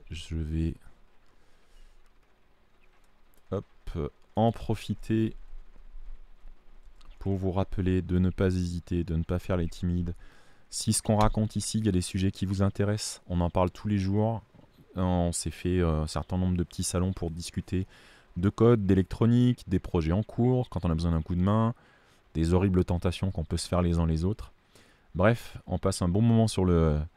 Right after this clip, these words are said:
sur ce Discord. N'hésitez pas à le rejoindre. Euh, quand vous arrivez, vous allez arriver sur un salon qui s'appelle Antichambre. C'est juste le temps de vérifier, euh, bah, de savoir qui vous êtes, d'où,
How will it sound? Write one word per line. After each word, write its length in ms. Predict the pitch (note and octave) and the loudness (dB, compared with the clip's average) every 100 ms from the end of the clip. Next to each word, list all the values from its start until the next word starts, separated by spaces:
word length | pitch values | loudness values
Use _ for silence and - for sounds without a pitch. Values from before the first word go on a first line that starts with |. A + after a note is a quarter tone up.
| - _ - | -20 _ -14
sur 180 | - G2 | -6 -2
ce 80 | G#2+ | 0
Discord. 600 | G2 - G#2+ C3 B2 - _ - | 0 0 2 2 2 -6 _ 2
N'hésitez 400 | A2+ C3+ D3 C3+ | 2 2 0 2
pas 220 | B2 B2 | 4 4
à 20 | |
le 60 | G#2 | 4
rejoindre. 560 | F#2 E2 G2 C#3+ C#3+ - - _ _ _ - | 2 4 4 2 0 -4 -18 _ _ _ -4
Euh, 340 | F#2 F2+ F2 - | 0 2 0 0
quand 120 | G2+ | -2
vous 200 | G#2+ G#2 | 2 4
arrivez, 320 | G2+ G2+ A2 | 2 2 2
vous 160 | G#2+ F2 | 4 4
allez 120 | F2+ | 4
arriver 260 | F2 F2+ | 2 0
sur 200 | F#2+ F2+ | 0 0
un 80 | E2+ | 0
salon 280 | - F#2 F#2+ | 2 0 0
qui 80 | - | -2
s'appelle 220 | E2 D#2+ | -2 -2
Antichambre. 520 | D#2+ F2 - G#2+ A#2+ | -2 -2 0 2 0
C'est 140 | - D#2+ | -2 -4
juste 220 | G2+ - | -2 0
le 60 | |
temps 160 | F2 F2+ | 2 2
de 40 | |
vérifier, 440 | E2 E2+ - G2 F2+ | 2 0 -2 0 0
euh, 80 | D#2 | 0
bah, 160 | C#2+ | -4
de 60 | B1+ | -8
savoir 320 | - E2+ E2+ | -6 -4 -4
qui 120 | - | -4
vous 200 | F2 F2 | -4 0
êtes, 220 | G2+ - - | -2 -2 -14
d'où, 300 | E2 F2 | -6 -4